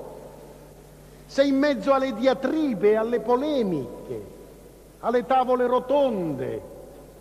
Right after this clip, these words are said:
e dai ragionamenti stantii non riescono a partorire nulla di buono,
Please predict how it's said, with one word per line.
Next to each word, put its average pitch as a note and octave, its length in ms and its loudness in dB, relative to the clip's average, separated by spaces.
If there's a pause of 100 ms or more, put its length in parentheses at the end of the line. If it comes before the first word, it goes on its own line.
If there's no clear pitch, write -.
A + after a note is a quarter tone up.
(500)
e F#3 160 -2
dai B3 220 2
ragionamenti B3 720 0
stantii B3 880 -2 (580)
non G3+ 200 0
riescono A#3+ 580 0
a A3 60 2
partorire A#3 680 0
nulla A#3+ 280 0
di G#3+ 120 -4
buono, G3 680 0